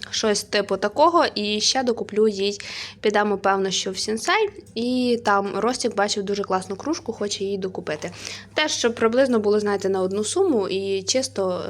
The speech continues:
е, символічно. Так, надалі взяла собі те, що мені було потрібне, але це все піде мені під подушку. Бо ж, е, як це, всі будуть з подарунками, мама залишиться без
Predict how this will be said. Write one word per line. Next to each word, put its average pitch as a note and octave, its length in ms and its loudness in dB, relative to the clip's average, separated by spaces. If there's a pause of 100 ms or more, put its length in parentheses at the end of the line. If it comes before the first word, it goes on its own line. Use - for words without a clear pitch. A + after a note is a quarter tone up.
е, F#3 40 -10
символічно. E3+ 680 -2 (840)
Так, - 360 0 (240)
надалі F#3+ 500 4
взяла G#3+ 500 4 (320)
собі D4 400 2 (260)
те, C4+ 140 2
що C4 160 0
мені B3 220 2
було A3+ 220 6
потрібне, D4+ 500 0 (120)
але G#3 160 -2
це A3 140 -2
все A3 200 0
піде G3+ 260 0
мені G3+ 300 0 (440)
під G3 540 2
подушку. C4 560 2 (840)
Бо G3+ 200 -2
ж, G3 280 2
е, F#3+ 580 2
як G3 240 0
це, F3 320 -2
всі - 180 -2
будуть G3 240 0
з F#3 60 -10
подарунками, G3+ 600 -2
мама G3+ 260 -2
залишиться F#3+ 520 -2
без F#3 280 -4